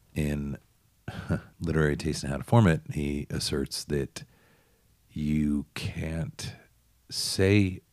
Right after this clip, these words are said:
a thing and mean something else.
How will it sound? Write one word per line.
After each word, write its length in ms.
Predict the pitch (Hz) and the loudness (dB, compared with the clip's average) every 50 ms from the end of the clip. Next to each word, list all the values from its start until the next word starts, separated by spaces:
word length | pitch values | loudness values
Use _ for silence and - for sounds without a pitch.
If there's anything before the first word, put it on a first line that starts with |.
| _ - | _ -10
a 120 | - - | -8 -8
thing 580 | - - - - 73 64 58 - - - - - - _ _ _ _ _ _ _ _ _ _ _ _ _ _ _ _ _ _ _ _ - | -8 -8 -8 -6 -6 -6 -6 -8 -8 -8 -8 -8 -10 _ _ _ _ _ _ _ _ _ _ _ _ _ _ _ _ _ _ _ _ -8
and 220 | - 73 73 71 73 | -6 -6 -4 -4 -4
mean 280 | 73 76 78 76 71 | -2 -2 -2 -2 -2
something 480 | 67 - - 76 65 - - 65 64 65 | -2 -2 -4 -4 -4 -4 -6 -6 -6 -6
else. 400 | 62 52 50 - - - - | -6 -8 -8 -10 -12 -16 -18